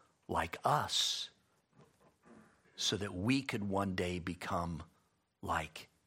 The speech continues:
him. Thank you, Father God, for giving your Son. Thank you, Lord Jesus, for humbling yourself and coming and taking our place upon that cross.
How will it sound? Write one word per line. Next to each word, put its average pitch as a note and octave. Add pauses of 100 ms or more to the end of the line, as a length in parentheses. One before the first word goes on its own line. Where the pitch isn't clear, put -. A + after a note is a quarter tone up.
(120)
him. F2 (1800)
Thank A2
you, F#2+
Father F2
God, D#2+ (1000)
for -
giving F#2+
your E2+
Son. E2 (760)
Thank A#2+
you, G2+
Lord F2
Jesus, - (400)
for A2
humbling F#2+
yourself E2
and D#2+
coming F2
and D2+
taking F2 (320)
our A2+
place - (600)
upon F#2+
that D#2
cross. -